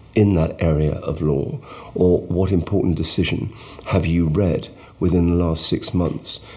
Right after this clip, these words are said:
that you think has made a major difference to this area of your so-called interest. If you cannot answer that question, it looks bad. So if you're going to profess an expertise,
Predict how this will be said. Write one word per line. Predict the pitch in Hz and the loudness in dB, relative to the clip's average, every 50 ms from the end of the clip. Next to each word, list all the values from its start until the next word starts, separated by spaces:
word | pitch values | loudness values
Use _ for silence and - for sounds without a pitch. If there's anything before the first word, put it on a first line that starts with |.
| - - - - - | -20 -20 -20 -10 -2
that | - 90 78 | 0 0 2
you | - 90 95 95 | 2 2 0 0
think | - - - - - - - - | 0 -2 -2 -2 -2 -4 -6 -6
has | - 90 80 - | -4 -4 -2 0
made | 87 85 80 | 0 0 2
a | 80 | 2
major | 80 87 85 82 80 - 80 | 2 2 0 0 0 -2 -2
difference | - 90 87 - - - - - - - - - - - - - | -2 -4 -6 -4 -6 -6 -6 -6 -6 -10 -12 -12 -14 -18 -14 -8
to | - - | -4 -2
this | 82 78 85 80 - - | 0 0 0 0 2 2
area | 87 85 80 76 76 73 69 65 58 - - - | 2 2 4 2 2 2 0 -2 -4 -6 -4 -2
of | 82 78 78 | -2 0 2
your | 82 78 78 | 2 0 0
so-called | - - 87 80 - - 80 76 76 76 | 0 0 -2 -2 0 0 -2 -2 -2 -2
interest. | - 92 82 - - - - - - - - - - - - - - - - - - - - - | -2 -2 -2 -2 -2 -4 -6 -6 -6 -10 -10 -14 -18 -18 -16 -16 -16 -16 -16 -18 -18 -10 0 2
If | 143 135 - - | 2 2 4 4
you | 131 127 120 | 2 2 2
cannot | - - - 120 117 110 101 - - - - | 0 -2 -2 0 2 2 2 0 -2 -4 -2
answer | - 98 92 92 - - 98 87 | 0 2 2 2 0 -2 -2 0
that | 85 87 87 - | 0 0 -2 -4
question, | - - - 85 - - - - - - - - - - - - - - - - - - | -4 -4 -4 -2 -2 -4 -4 -4 -4 -4 -4 -8 -10 -14 -20 -20 -20 -20 -20 -20 -4 0
it | - 107 - 98 | 0 0 2 2
looks | 95 92 82 - - | 0 0 0 -2 -6
bad. | - - - 78 80 95 - - - - - - - - - - - - - - - - - - - | -6 -4 -2 0 0 -2 -2 -6 -10 -16 -20 -20 -20 -20 -20 -20 -20 -20 -20 -18 -18 -18 -18 -10 -6
So | - - - 104 98 95 82 - - - | -4 0 2 4 4 4 2 0 -2 -4
if | - 104 110 | -2 2 4
you're | 113 101 | 4 4
going | 104 110 98 92 | 6 4 4 4
to | - | 2
profess | - - - 85 - - - 151 123 82 78 - - - - | -2 -2 -4 -4 -4 -4 -2 0 2 2 0 0 -4 -6 -4
an | - 95 92 | 0 0 2
expertise, | 90 - - - - 90 82 - - 113 92 76 - - - - - - - | 2 0 -4 -4 -4 -4 -4 -2 -2 -2 0 0 -2 -4 -6 -6 -6 -8 -8